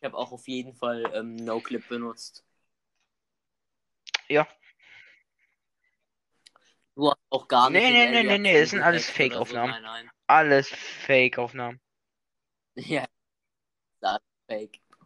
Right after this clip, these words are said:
Speaker 1: Scheiße,
Speaker 2: Hättest
Speaker 1: stimmt,
Speaker 2: du das
Speaker 1: ich hätte das
Speaker 2: aufgenommen,
Speaker 1: aufnehmen
Speaker 2: Junge, ich
Speaker 1: können.
Speaker 2: wär zu dir nach Hause gekommen. Ich hätte deine Adresse irgendwie herausgefunden.
Speaker 1: <laughs>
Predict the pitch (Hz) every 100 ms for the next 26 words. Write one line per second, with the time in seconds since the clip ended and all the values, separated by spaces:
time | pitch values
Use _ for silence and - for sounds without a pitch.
0 | _ - - - - - 175 196 180 -
1 | 202 233 180 185 151 147 139 139 156 147
2 | 123 - 165 - 190 180 147 139 - -
3 | - - - _ - - - - 180 202
4 | 180 160 147 151 - 107 156 160 143 135
5 | - - - 110 - - _